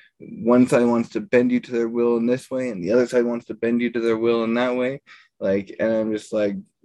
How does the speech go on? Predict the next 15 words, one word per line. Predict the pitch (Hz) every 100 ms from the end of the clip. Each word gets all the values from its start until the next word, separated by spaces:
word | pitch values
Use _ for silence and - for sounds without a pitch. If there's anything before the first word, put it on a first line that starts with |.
| 98
"Dude, | 127 131 120 117 _ _ _ _ _
you | - 131
guys | 147 135 113
gotta | 107 73
realize, | 82 127 123 90 73 80 - -
you | - 98
know, | 95 95
if | 90
you're | 123
not | 120 98 80
willing | 107 104 90
to | 82
give | 113 120
a | 110
little | 98 95 90 92 90 -